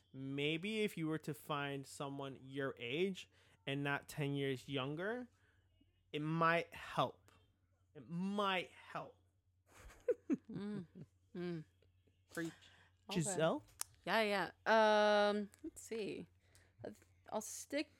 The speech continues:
Speaker 2: to the gay theme. Um,
Speaker 3: Okay.
Speaker 2: I guess grinds my gears is straight people feeling uncomfortable going, I guess, to gay bars.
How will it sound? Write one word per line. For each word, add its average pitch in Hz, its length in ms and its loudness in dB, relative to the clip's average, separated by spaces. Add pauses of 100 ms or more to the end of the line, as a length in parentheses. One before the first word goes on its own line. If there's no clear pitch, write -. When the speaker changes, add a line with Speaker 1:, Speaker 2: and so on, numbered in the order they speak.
(160)
Speaker 2:
to 247 800 2 (220)
the 175 100 -2
gay 165 320 -2
theme. 95 500 -10 (160)
Um, 185 520 8
Speaker 3:
Okay. 170 40 0 (400)
Speaker 2:
I - 140 0
guess - 800 4 (420)
grinds 208 340 0
my 180 160 2
gears 165 800 2
is 165 1080 0 (760)
straight - 500 4
people 202 380 0 (360)
feeling 202 280 4
uncomfortable 185 680 0
going, 170 260 0
I 170 60 -2
guess, - 220 -6
to - 100 -8
gay 165 160 0
bars. 180 560 -6